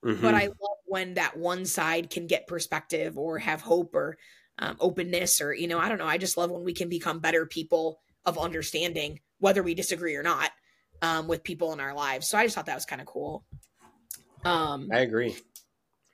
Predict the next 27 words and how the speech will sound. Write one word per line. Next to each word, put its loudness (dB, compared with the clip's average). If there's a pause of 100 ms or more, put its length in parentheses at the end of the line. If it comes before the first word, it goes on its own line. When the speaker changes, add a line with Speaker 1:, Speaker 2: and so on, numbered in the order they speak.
(560)
Speaker 2:
but 2 (320)
I 4
also, 2 (420)
you 4
know, 2 (800)
I 6
really 4
loved 2
the, 2
the, -4 (140)
our 2
Pride 2
episode, 0
which -6
was -4
episode 2
five, 2
I -2
think. -6
Speaker 1:
Oh, 6
me 0
too. -10
Six. 0 (220)
Episode -8
six. -8 (440)
Speaker 2:
Was 2
it? 8